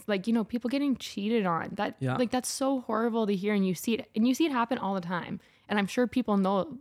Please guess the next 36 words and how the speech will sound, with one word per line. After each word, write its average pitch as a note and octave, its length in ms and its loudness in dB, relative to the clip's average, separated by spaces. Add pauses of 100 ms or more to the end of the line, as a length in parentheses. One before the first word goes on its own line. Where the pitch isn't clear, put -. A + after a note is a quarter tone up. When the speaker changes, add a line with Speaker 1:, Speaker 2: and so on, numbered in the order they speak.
(140)
Speaker 1:
their F3+ 140 4
friends F3 440 0
that E3+ 200 0
do F3 220 2
it, - 240 -4 (360)
and G3+ 100 4
they G3 80 4
just F#3+ 180 0
let F3 200 2
it E3+ 100 0
happen. D#3+ 760 -4
And G3+ 340 -4
that's A#3 160 -4
just, - 240 -8 (240)
I A3 80 -2
don't A#3+ 140 4
know. B3 200 4
It's F#3 140 4
just - 320 -6
hard G3+ 440 0
to F#3 260 0 (540)
know F#3 240 2
that F#3+ 140 0
that's F3+ 240 0
going F3 280 0
on. G#3 520 0
And F#3+ 240 0
Speaker 2:
Yeah, D#3+ 180 8
I D3+ 80 6
think E3 440 -2 (680)
you, D3 180 0 (180)
well, B2+ 100 0
you're B2+ 140 0
twenty-two, B2+ 520 0 (140)
so A#2+ 460 2 (180)
it, B2+ 220 -4